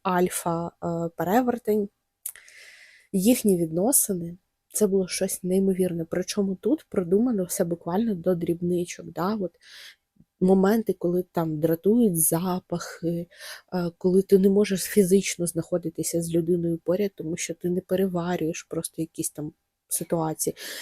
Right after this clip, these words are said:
І це так класно прописано, це так класно обіграно. І в якийсь момент, е, коли щось змінюється, це так круто ві-, виглядає, що я просто в шоці, в захваті, і обов'язково буду читати,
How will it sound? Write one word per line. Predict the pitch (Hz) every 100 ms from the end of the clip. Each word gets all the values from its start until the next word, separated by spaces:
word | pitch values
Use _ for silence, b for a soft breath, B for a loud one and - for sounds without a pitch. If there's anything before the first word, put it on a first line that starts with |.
| B
І | 185
це | - 196
так | 170 -
класно | 165 165 131
прописано, | - - 196 233 - 175 160
це | -
так | - -
класно | - 170 - - -
обіграно. | 165 151 190 247 214 180 147 135 _ _ B B B B -
І | 190 196 190
в | 180
якийсь | - 208 -
момент, | 180 175 180 180 180 -
е, | 165 165
коли | - 180
щось | 175 - 175 -
змінюється, | 170 175 185 196 175 165 160 156
це | - 175 -
так | - _
круто | - - 175 185 - 160
ві-, | 165
виглядає, | 160 185 160 160 156 151 208 302 -
що | - 175
я | 180
просто | - 180 180 -
в | 170
шоці, | - - 185 - - - _ -
в |
захваті, | 151 170 214 - 190 - 175 B B B B B
і | 208
обов'язково | 185 165 160 - 220 254
буду | 208 190 196
читати, | - 160 180 240 202 202 196